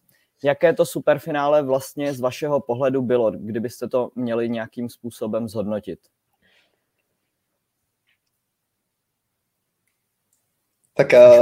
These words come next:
Speaker 2: já teda začnu. Eh, jsme si začali dávat přednost s Vejkem. Eh, za mě, ehm, to má asi dvě roviny. Eh, ta jedna rovina je, eh, organizační složka a připravenost, eh, pořadatelů na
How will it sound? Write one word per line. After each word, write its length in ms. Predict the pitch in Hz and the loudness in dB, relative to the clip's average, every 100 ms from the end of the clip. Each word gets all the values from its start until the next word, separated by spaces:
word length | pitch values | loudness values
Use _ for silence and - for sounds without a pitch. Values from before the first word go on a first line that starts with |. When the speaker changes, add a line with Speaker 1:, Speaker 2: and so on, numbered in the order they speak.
| - | 6
Speaker 2:
já 280 | - - - - | 2 2 2 4
teda 100 | 120 | 2
začnu. 420 | 117 - 117 117 - | 2 -2 -4 -4 -6
Eh, 280 | 117 104 107 | -4 -4 -4
jsme 160 | 107 | -10
si 140 | 110 117 | -6 -4
začali 380 | 113 - 110 | -2 -2 0
dávat 300 | 110 107 110 - - - - | 2 2 2 -2 -10 -12 -4
přednost 340 | - 117 117 117 | -4 -2 -4 -6
s 140 | 113 | -2
Vejkem. 420 | 117 113 117 113 110 117 | -2 2 2 2 2 4
Eh, 300 | 117 113 113 | 4 2 2
za 120 | 123 | 2
mě, 400 | 123 127 127 135 143 120 113 | 2 2 0 0 -2 2 6
ehm, 480 | 110 110 110 110 113 - - - - - _ _ | 6 6 2 -2 -8 -18 -20 -20 -20 -20 _ _
to 100 | 127 | 6
má 100 | 135 | 6
asi 220 | 147 - | 6 2
dvě 180 | 139 143 | 4 2
roviny. 440 | 131 127 120 - - | 4 2 2 -2 -4
Eh, 440 | 107 104 101 104 | -2 0 -2 0
ta 100 | 120 | 4
jedna 200 | 117 123 | 4 4
rovina 340 | 123 120 120 120 | 2 2 2 2
je, 200 | 120 110 | 2 0
eh, 60 | - 107 98 92 90 82 92 92 | -4 -4 -2 -2 -2 -4 -8 -2
organizační 920 | 117 120 120 120 120 - 117 110 127 147 - | -2 2 2 0 -4 -6 -6 -6 -8 -16 -20
složka 540 | - 117 110 - 110 113 | -8 -4 -4 0 0 0
a 440 | - 104 98 101 | -2 -2 0 -2
připravenost, 840 | - - 107 110 110 107 107 - _ - | -4 -8 0 2 2 0 -4 -12 _ 0
eh, 260 | 107 101 | 2 2
pořadatelů 540 | 110 113 110 107 110 110 | 0 0 0 -2 -2 0
na 420 | 104 104 95 | 0 0 -2